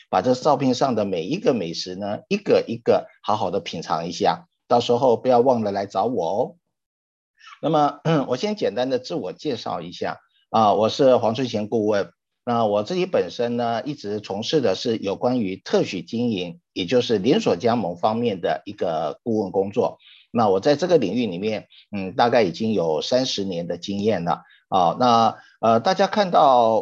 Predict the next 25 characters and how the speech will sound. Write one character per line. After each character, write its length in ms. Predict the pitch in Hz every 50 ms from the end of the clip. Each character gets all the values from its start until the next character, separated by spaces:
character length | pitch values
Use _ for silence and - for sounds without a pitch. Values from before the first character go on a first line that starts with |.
| - -
我 240 | 110 104 104 101
这 140 | - - 170
边 300 | 170 175 165 165 170 170
有， 360 | 151 117 98 90 85 80 - -
我 80 | 95 107
的 100 | 127 127
学 220 | - - 127 143
历 120 | 190 220 175
上 240 | 170 - 156 147
面 140 | 143 127 117
有 160 | 107 92 90
台 140 | - 110 107
湾 180 | 120 143 151 151
辅 140 | - - 117
仁 160 | 113 101 107
大 180 | 127 120 110
学 260 | 101 - - 92 98 98
企 160 | - - 104
业 120 | 120 117
管 180 | - 104 101 101
理 80 | 90
学 220 | 85 - 92 92 107
系 220 | - - 151 139 -
毕 260 | - 131 113 101 104
业， 240 | 113 110 98 -